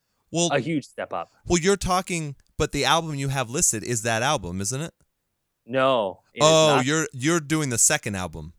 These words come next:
Speaker 2: I'm
Speaker 1: right?
Speaker 2: doing the
Speaker 1: You're
Speaker 2: second
Speaker 1: doing the second album. See, I
Speaker 2: The
Speaker 1: got,
Speaker 2: first
Speaker 1: I
Speaker 2: al-
Speaker 1: got confused there too.
Speaker 2: Oh, okay.
Speaker 1: Yeah.
Speaker 2: So that album was Someday Came Suddenly.
Speaker 1: Yes, that's right. Okay, that's
Speaker 2: That's the
Speaker 1: the
Speaker 2: one
Speaker 1: one.
Speaker 2: with Stick
Speaker 1: Yeah.
Speaker 2: Stickly, and that
Speaker 1: Yeah.
Speaker 2: is not. No, no, no, no, no.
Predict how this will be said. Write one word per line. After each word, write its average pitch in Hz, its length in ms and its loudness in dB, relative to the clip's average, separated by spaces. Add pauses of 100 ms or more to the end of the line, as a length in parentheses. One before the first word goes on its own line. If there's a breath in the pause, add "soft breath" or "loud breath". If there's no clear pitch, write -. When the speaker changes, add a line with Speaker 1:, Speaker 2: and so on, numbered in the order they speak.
(400)
Speaker 2:
I'm 123 80 -4
Speaker 1:
right? 110 100 2
Speaker 2:
doing 123 100 2
the - 20 -8
Speaker 1:
You're 123 60 -8
Speaker 2:
second 139 200 0
Speaker 1:
doing 139 120 0
the 117 60 -2
second 110 300 0
album. 92 220 -6
See, 117 140 0
I 110 120 2
Speaker 2:
The - 60 0
Speaker 1:
got, 110 100 2
Speaker 2:
first - 240 2
Speaker 1:
I 117 60 4
Speaker 2:
al- 117 60 2
Speaker 1:
got 107 180 0
confused 82 360 -12
there 78 120 -12
too. - 160 -14 (160)
Speaker 2:
Oh, 123 460 2
okay. 110 280 -2
Speaker 1:
Yeah. 87 160 -6
Speaker 2:
So 113 220 -6
that 143 200 -2
album 127 280 -4
was 104 140 -8
Someday 110 320 -4
Came 98 220 -14
Suddenly. 87 520 -8
Speaker 1:
Yes, 123 300 -2
that's 113 260 -2
right. 82 220 -8
Okay, 101 340 -6
that's - 40 -20 (180)
Speaker 2:
That's 101 320 -2
the 117 60 0
Speaker 1:
the 107 60 0
Speaker 2:
one 110 60 -2
Speaker 1:
one. 104 80 -4
Speaker 2:
with 95 160 -14
Stick - 120 -8
Speaker 1:
Yeah. - 40 -12
Speaker 2:
Stickly, - 400 -18
and 101 200 -10
that 120 200 0
Speaker 1:
Yeah. 113 60 2
Speaker 2:
is 101 100 -6
not. 101 420 -4
No, 104 300 -2
no, 101 180 -6
no, 95 120 -4
no, 92 100 -6
no. 82 280 -6